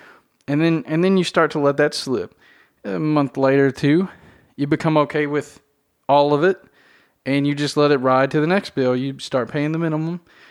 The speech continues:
and a little extra. A year later, you have almost maxed out your card. They send you a credit increase.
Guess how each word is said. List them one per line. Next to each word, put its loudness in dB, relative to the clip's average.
and -6
a -2
little 4
extra. -2
A -6
year 2
later, 2
you -2
have 0
almost -2
maxed 0
out 0
your -6
card. -2
They -4
send -2
you -2
a -2
credit -2
increase. -6